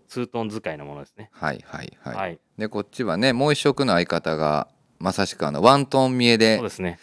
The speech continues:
Speaker 2: 切り替えだけ入るという、
Speaker 1: はい。
Speaker 2: 少しその、いろんなコーディネートに合わせやすいのではなかろうかという、
Speaker 1: そうですね。
Speaker 2: 今でいうオートミールカラーですね。
Speaker 1: オートミールカラー。いいカラーですね、こっちも。
Speaker 2: はい、採用してますので、
Speaker 1: はい。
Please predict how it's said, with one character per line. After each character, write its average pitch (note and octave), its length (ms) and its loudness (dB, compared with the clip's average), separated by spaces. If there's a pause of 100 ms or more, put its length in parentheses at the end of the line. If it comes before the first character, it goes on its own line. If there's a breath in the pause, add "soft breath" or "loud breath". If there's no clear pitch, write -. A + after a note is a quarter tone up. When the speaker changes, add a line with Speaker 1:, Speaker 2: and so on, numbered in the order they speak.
(120)
Speaker 2:
切 C#3+ 120 -2
り D3 100 2
替 C#3+ 140 4
え C#3 40 4
だ C3+ 120 4
け B2+ 100 -4
入 B2 260 4
る D#2 120 -2
と D2+ 140 -4
い C#2 280 -4
う、 - 40 -10
Speaker 1:
は G#2 180 -2
い。 E2+ 80 -8
Speaker 2:
少 - 200 -6
し D2+ 280 -6
そ E2 160 -6
の、 D2+ 220 -6
い A#2+ 60 -4
ろ B2+ 120 0
ん B2+ 60 -2
な A#2+ 120 0
コ A#2 140 2
ー G#2+ 40 2
デ G#2+ 80 -4
ィ G#2 40 -2
ネ G2+ 100 0
ー F2 40 -2
ト D2+ 120 -6
に C#2+ 260 -8
合 F#2+ 120 -2
わ G#2 120 4
せ - 140 -4
や G2 100 2
す - 140 -6
い G#2+ 80 0
の F2 100 -2
で D2+ 80 -2
は C2+ 140 -4
な D#2 160 -4
か G#2 160 -2
ろ G2+ 80 2
う F2+ 120 0
か - 100 -8
と C#2 120 -12
い A1+ 120 -10
う、 - 120 -14
Speaker 1:
そ G2+ 120 -12
う - 20 -10
で E2+ 80 -20
す - 40 -20 (100)
ね。 E2 120 -16
Speaker 2:
今 G2 240 -2
で E2 60 -6
い D#2+ 80 -6
う - 60 -10
オ G2 120 -4
ー - 20 -4
ト G#2 120 -2
ミ G2+ 100 0
ー F2+ 40 -6
ル F#2 60 -6
カ F#2+ 140 -6
ラ D2+ 60 -2
ー C2+ 60 -6
で - 20 -20
す - 20 -20
ね。 G#2 40 -10
Speaker 1:
オ - 20 -8
ー - 20 -8
ト - 20 -8
ミ F#2+ 60 -4
ー - 20 -10
ル F2+ 80 -10
カ D#2+ 80 -12
ラ D2+ 120 -14
ー。 F2 60 -14
い F#2+ 100 -8
い G2 40 -10
カ - 180 -14
ラ F#2 100 -4
ー E2+ 40 -10
で F2+ 60 -16
す - 120 -20
ね、 F2 100 -16
こ E2+ 120 -20
っ - 20 -20
ち - 240 -20
も。 F2 60 -4
Speaker 2:
は E2+ 80 -4
い、 D2 100 -8
採 D#2 320 -6
用 C#2+ 120 -6
し - 100 -12
て C#2 120 -10
ま C2+ 160 -10
す - 160 -14
の A#1+ 200 -12
で、 A1+ 140 -12
Speaker 1:
は G2 140 -8
い。 F#2+ 80 -14